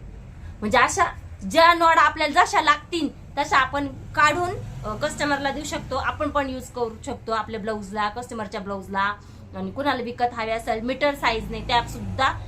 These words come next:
त्या पद्धतीने आपण देऊ शकतो. पण मैत्रिणींनो, मला तुम्ही नक्की कमेंटमध्ये सांगायचं आहे मी संक्रांतीला कोणती साडी घालू. आणि आता हा ब्लाऊज मी, अ, स्टिचिंग करणार आहे. आता मला स्वयंपाक करायचा आहे, साडेसात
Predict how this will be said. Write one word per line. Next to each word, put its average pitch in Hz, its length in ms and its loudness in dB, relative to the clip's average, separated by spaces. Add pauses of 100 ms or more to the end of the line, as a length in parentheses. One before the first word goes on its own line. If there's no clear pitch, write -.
(140)
त्या 233 100 2
पद्धतीने 262 500 -4
आपण 247 260 -4
देऊ 359 200 6
शकतो. 320 500 -2 (200)
पण 294 100 2
मैत्रिणींनो, 339 480 0
मला 240 180 2
तुम्ही 294 260 -2
नक्की 339 280 -4
कमेंटमध्ये 330 600 -2
सांगायचं 240 460 0
आहे 269 80 -2
मी 285 180 -6
संक्रांतीला 247 600 -2
कोणती 330 340 -4
साडी 233 260 0
घालू. 214 320 -2 (420)
आणि 226 180 -4
आता 254 220 -2
हा 254 320 0
ब्लाऊज 233 320 -2
मी, 339 240 -6 (200)
अ, 208 280 -4
स्टिचिंग 285 440 -10 (240)
करणार 240 380 0
आहे. 240 380 -4
आता 208 200 -6
मला 226 200 -6
स्वयंपाक 240 480 -4
करायचा 233 340 -4
आहे, 220 80 -6
साडेसात 214 420 -6